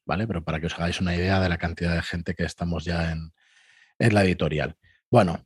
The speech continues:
eh, Andrés Sáez, eh, Marlock, ¿vale? Más conocido en redes y todo eso como, como Marlock. Andrés Sáez es el director creativo y es el que se ocupa de todo el diseño gráfico y de las portadas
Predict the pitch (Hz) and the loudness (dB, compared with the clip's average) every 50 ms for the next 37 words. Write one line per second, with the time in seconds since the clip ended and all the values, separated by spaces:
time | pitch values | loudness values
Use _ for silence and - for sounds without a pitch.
0 | _ _ - - 110 104 104 101 101 95 95 95 92 92 92 92 92 95 - - | _ _ 0 2 4 4 6 4 4 4 4 4 4 4 2 2 0 -2 -2 0
1 | - 113 113 113 123 147 143 - - 151 151 165 175 175 - - - - - - | 2 4 4 8 8 8 8 8 10 10 12 12 12 10 6 2 -6 -16 -8 -4
2 | 113 101 98 98 95 95 95 98 110 117 120 110 98 92 90 85 87 90 98 117 | -2 0 0 0 0 0 0 2 2 4 4 2 2 0 -2 -2 -2 0 2 4
3 | 131 127 113 101 - 107 101 98 - - 110 104 98 98 95 - 110 117 120 120 | 4 4 4 2 2 0 -2 -2 0 0 0 0 0 0 0 0 2 4 4 6
4 | 120 123 123 120 - 107 95 101 101 104 104 - - 110 107 104 92 90 87 87 | 6 6 6 6 4 2 2 2 2 2 4 4 4 4 4 4 2 2 2 2
5 | 85 85 85 85 85 - - 90 87 85 82 85 82 80 80 80 80 80 - 90 | 0 0 0 -2 -4 -2 -2 -2 0 0 0 0 0 0 -2 -2 -4 -4 -2 -2
6 | 92 101 107 117 107 - - 127 127 - - 113 107 - - 117 113 107 107 98 | 0 2 2 2 2 4 4 4 4 4 2 0 0 2 2 2 2 2 2 0
7 | 92 87 - - 117 107 101 - - - - - - _ _ _ - - 117 107 | 0 -2 0 0 2 2 2 0 -6 -14 -20 -20 -20 _ _ _ 2 4 6 6
8 | 101 98 - 139 131 143 180 - - - _ _ _ - - - - _ _ _ | 6 8 8 10 10 10 8 6 0 -10 _ _ _ -20 -20 -20 -20 _ _ _
9 | - 123 117 117 113 113 110 113 113 - - 147 139 131 131 - - 123 117 110 | 4 8 8 10 10 10 10 8 8 8 8 8 8 8 6 6 6 8 8 8
10 | 104 - - 101 - - - 143 139 - - 143 135 120 107 95 - - 113 117 | 6 4 4 2 2 6 8 8 8 10 8 8 10 8 6 4 4 4 6 6
11 | 120 123 113 110 110 - - 117 101 101 107 107 104 101 95 110 120 135 139 - | 8 6 6 6 2 4 4 4 4 4 4 2 2 2 2 4 6 4 6 6
12 | - 127 - - 139 139 151 147 120 101 98 95 92 92 90 90 90 90 87 90 | 4 2 4 6 6 8 8 8 8 6 4 4 2 2 2 2 2 2 2 2
13 | 92 95 - - - 98 90 - - - 110 117 120 127 139 - | 0 0 -2 0 0 0 0 2 2 2 4 6 6 6 4 4